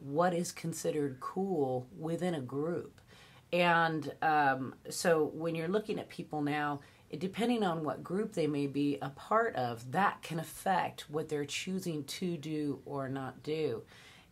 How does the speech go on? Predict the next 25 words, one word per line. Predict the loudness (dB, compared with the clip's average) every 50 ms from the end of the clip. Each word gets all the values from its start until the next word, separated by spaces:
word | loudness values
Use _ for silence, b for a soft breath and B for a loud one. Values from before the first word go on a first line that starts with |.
| -6
And, | -2 0 2 2 2 0 0 -2 -4 -4 0
um, | 2 2 4 4 2 0 0 0
I | 2 2 2
spoke | 0 -2 -4 0 0 0 0
to | 0 -2
you | 0
before | 0 0 0 0 0 2 2 2
that, | 2 0 -2 -2 -2 -4
you | -4 -2
know, | -2 -2 -2 -4 -4 -6 -6 -2
I, | 0 0 0 0 0 0 0 0 -2 -6 -8 -10 -14 -16 -16 -16 -20 -20 -10 -4
I, | -4 -4
I | -2
grew | -4 -4 -4 -2 0 0
up | 0 -2 -4 -6 -6
with, | -2 -2 -2 -2 -4 -10 -12 -8
um, | -4 -4 -4 -4 -8 -12 -10
quite | -6 -4 -4 -4 -4
the | -8
punk | -12 -10 -8 -8 -8 -6 -6
influence | -6 -6 -4 -6 -6 -6 -6 -8
from | -8 -6 -6 -4
my | -4 -6 -6
older | -4 -4 -4 -4 -2
brothers. | 0 0 2 2 2 0 -4 -6